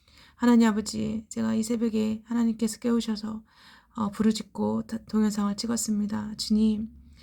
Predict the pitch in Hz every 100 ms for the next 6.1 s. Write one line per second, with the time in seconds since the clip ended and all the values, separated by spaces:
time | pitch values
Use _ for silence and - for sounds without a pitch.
0 | - - - 240 226 226 226 226 226 226
1 | 226 220 220 214 214 202 202 208 214 233
2 | 220 202 214 220 - - 220 208 - -
3 | - - - 226 220 214 202 208 214 214
4 | 220 220 226 208 208 220 208 - 214 220
5 | 214 208 208 220 214 214 220 208 214 214
6 | 220